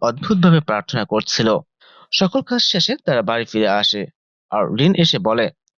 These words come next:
"মুলিয়া তোমার জন্য কিছু রেখে গেছে, আসো তোমাকে দেখাই।" রিন ও বাগুস আসতে চাইলে সে নিষেধ করে। এদিকে আমরা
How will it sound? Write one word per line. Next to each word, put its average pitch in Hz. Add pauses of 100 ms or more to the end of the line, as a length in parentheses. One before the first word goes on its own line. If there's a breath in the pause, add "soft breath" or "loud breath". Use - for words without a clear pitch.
(120)
"মুলিয়া 143 (240)
তোমার 151
জন্য 208
কিছু 185
রেখে 117
গেছে, 107 (520 loud breath)
আসো 135 (140)
তোমাকে 123
দেখাই।" 107 (680)
রিন 190
ও 190
বাগুস 151 (100)
আসতে -
চাইলে 135
সে -
নিষেধ 113
করে। 104 (440)
এদিকে 247
আমরা 160